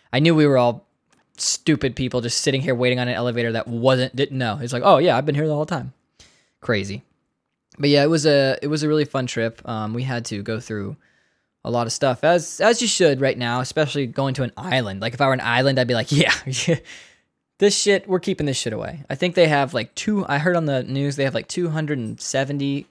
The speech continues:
total cases since they started counting things, and, uh, four deaths. So, um, you know, sad, but definitely a good place to be in,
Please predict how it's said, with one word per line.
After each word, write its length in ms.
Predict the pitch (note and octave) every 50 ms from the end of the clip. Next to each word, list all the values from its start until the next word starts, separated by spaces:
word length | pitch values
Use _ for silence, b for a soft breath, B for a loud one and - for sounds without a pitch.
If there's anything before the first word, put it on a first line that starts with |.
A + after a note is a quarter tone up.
| _ _ _
total 320 | - - D3+ D3+ D3 C#3+
cases 640 | C#3 - C#3 C3+ C3 - - D3 C#3+ C#3 - - - _ _ _ _ _ _ _ _ _ _ _ _
since 280 | - - C#3+ B2 - -
they 120 | C#3 C3
started 320 | - - C#3+ C3+ C3 B2+
counting 280 | - C3+ B2+ B2+ C3 C3
things, 480 | - - C#3 C3 C3 C3 C3 B2+ - -
and, 340 | - B2 A#2 A#2 A#2 A2+ A2+
uh, 260 | A2 G#2+ G#2+ G#2+ A#2
four 240 | - - C#3 C3 B2
deaths. 380 | A2 A2+ - B2+ - - -
So, 460 | - - - G#2+ G2+ G2+ G2 A2+ C3 D#3 _ _ _
um, 500 | - - A2 G#2+ G2+ F#2+ F2+ F2+ E2+ - - _ _ _ _
you 80 | - C3
know, 220 | A#2 G#2+ G2+ A#2+ - _ _ _
sad, 460 | - - D3 C3 B2 A#2 A2 G#2+ -
but 340 | - A#2 G2+ - - - _
definitely 380 | - D3+ D3 C#3 D#3 D#3 C#3+ C3
a 100 | B2 A#2
good 320 | - - D#3+ D#3+ C#3+ -
place 240 | - D#3+ D3 C3 -
to 80 | - B2
be 200 | A#2+ C#3+ C#3 C3
in, 240 | A#2+ A2+ A2 G2+